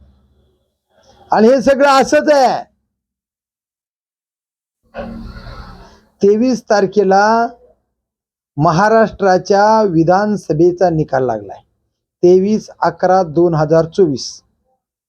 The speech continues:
आज दहा दिवस झाले सरकार स्थापन झालं नाही. मला हे पद पाहिजेत, मला एवढे मंत्री पाहिजेत,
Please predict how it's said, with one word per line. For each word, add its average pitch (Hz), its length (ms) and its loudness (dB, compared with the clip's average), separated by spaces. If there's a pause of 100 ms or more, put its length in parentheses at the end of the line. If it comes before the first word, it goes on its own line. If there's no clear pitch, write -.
(720)
आज 151 220 0 (120)
दहा 156 220 -2
दिवस 196 280 2
झाले 160 320 -2 (1400)
सरकार 165 600 0
स्थापन 156 540 -2
झालं 135 280 0
नाही. 113 240 -8 (1700)
मला 180 300 4
हे 185 260 2
पद 190 340 0
पाहिजेत, 185 460 0 (600)
मला 170 260 2
एवढे 156 380 2
मंत्री 151 340 -2
पाहिजेत, 131 420 -6